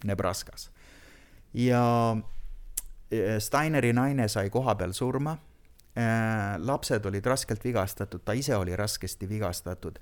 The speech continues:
ja ta otsis siis, äh, abi.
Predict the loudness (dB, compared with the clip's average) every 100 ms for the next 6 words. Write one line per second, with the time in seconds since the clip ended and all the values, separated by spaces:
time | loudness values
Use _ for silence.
0 | -18 -12 -2 4 6 4 0 -4 -4 -2
1 | -2 -2 -8 -16 -20 -10 0 2 4 2
2 | 0 0 0 -2